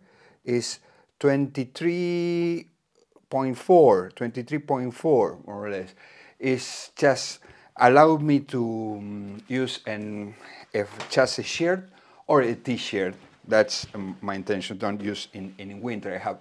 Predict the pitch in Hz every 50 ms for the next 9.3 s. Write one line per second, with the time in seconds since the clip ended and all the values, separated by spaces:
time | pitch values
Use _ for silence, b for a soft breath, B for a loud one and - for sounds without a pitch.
0 | - 120 110 104 104 98 95 - - 110 - 104 92 - - - 92 95 104 127
1 | 127 117 107 95 95 - 90 B B B B B B B B B B - 117 120
2 | 120 - - 220 220 220 185 156 160 165 185 214 - _ _ _ - - - -
3 | - _ _ _ _ _ _ _ _ _ _ - - - - _ _ _ _ _
4 | _ _ _ _ _ _ _ _ _ _ _ _ _ _ _ _ _ _ - -
5 | 123 117 117 120 120 110 107 110 101 - - - - 107 104 107 131 127 127 -
6 | 113 107 95 92 95 - - - - - - _ _ _ - - _ _ _ _
7 | _ _ _ _ _ _ _ b b b b b b b b b b b - 95
8 | 113 131 135 135 135 135 135 135 123 - - - - 139 143 135 107 - - -
9 | - - - - -